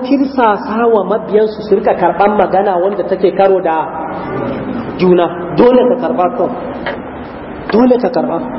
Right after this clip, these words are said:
Wannan malam ya ce, "Eh," wannan ya ce, "A'a," ya ce, "To, ya ma mu wace magana?" Ya ce, "Ku yadda duka ɗayan ne, wannan ya faɗa bisa taƙiyya, wannan ya faɗa bisa zahiri ne kawai." Mu ya wannan zai ce, "A'a,"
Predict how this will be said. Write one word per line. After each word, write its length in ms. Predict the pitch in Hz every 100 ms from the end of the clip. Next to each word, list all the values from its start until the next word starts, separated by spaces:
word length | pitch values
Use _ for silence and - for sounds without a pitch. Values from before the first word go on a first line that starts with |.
| - - - - - - -
Wannan 400 | 165 233 254 220
malam 240 | 233 226
ya 80 | 202
ce, 120 | 202 208
"Eh," 160 | 208
wannan 240 | 233 233 202
ya 80 |
ce, 100 | - 220
"A'a," 400 | 190 220 185 170
ya 40 | -
ce, 80 | 202
"To, 80 | 202 196
ya 80 | 202
ma 160 | 208
mu 320 | 202 233 254 254
wace 160 | 214 -
magana?" 560 | 185 208 226 - - -
Ya 80 |
ce, 140 | 165 240
"Ku 160 | 233 185
yadda 320 | 170 - 202
duka 200 | 247 190
ɗayan 240 | 185 196 190
ne, 80 |
wannan 320 | 170 196 226 196
ya 40 |
faɗa 240 | - 180 180
bisa 240 | 165 160
taƙiyya, 400 | 165 156 202 202
wannan 320 | 175 196 185
ya 40 | 175
faɗa 180 | 180 160 160
bisa 240 | 151 156 143 147 - - - - - - - -
zahiri 480 | - 175 175 156 156
ne 120 | 147 127
kawai." 240 | - 151 - - - - - - - - - - -
Mu 240 | 170 247 277
ya 160 | 262
wannan 260 | 240 254 - 247
zai 80 |
ce, 160 | 247 247
"A'a," 240 | 214 240